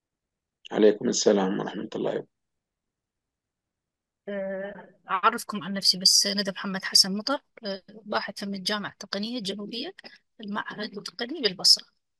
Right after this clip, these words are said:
Speaker 2: آه، عنوان بحثي هو حول، آه،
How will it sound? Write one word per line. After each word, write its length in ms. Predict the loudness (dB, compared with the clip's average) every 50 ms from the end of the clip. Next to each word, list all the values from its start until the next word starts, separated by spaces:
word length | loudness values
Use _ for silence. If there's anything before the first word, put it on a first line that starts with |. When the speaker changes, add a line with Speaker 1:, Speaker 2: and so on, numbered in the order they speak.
| _ _ _ _ _ _ _ _ _ _ _ _ _ _ _ _ _ _ _ _ _
Speaker 2:
آه، 180 | -10 -10 -8 -6
عنوان 500 | -6 -6 -4 -2 0 0 0 -2 -4 -10 -18 _ _ _ -10
بحثي 680 | -4 0 0 2 2 0 2 2 2 2 2 0 -4 _ _ -2 0
هو 140 | 2 2
حول، 500 | 2 0 2 2 2 2 2 0 -2 -4
آه، 480 | -6 -8 -8 -8 -6 -8 -8 -8 -10 -12